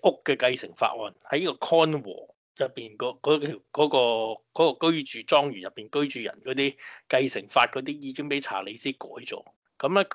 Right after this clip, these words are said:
佢點解佢死都唔肯放棄呢？因為每年喺呢個康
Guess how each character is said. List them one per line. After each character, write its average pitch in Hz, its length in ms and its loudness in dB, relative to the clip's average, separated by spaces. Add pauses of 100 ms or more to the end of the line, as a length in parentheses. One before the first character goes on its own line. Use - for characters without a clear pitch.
(300)
佢 160 220 4
點 190 180 -2
解 190 140 6
佢 156 160 2
死 135 240 -4
都 202 120 4
唔 131 80 -8
肯 160 200 -6
放 139 280 2
棄 147 240 2
呢？ 180 200 4
因 170 360 -2
為 117 200 2
每 120 420 -2
年 95 220 -8
喺 113 140 -4
呢 170 120 -6
個 135 120 -4
康 - 200 -12